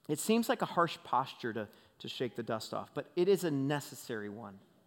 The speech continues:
You can't be rescued without Jesus, and you can't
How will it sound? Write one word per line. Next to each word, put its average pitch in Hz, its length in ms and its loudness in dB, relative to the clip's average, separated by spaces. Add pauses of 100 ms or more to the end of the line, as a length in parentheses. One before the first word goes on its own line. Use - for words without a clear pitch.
(720)
You 170 120 2
can't 254 400 6
be 247 120 2
rescued 214 520 12
without 175 320 12
Jesus, 123 580 -4 (460)
and 190 140 8
you 214 80 8
can't 254 400 6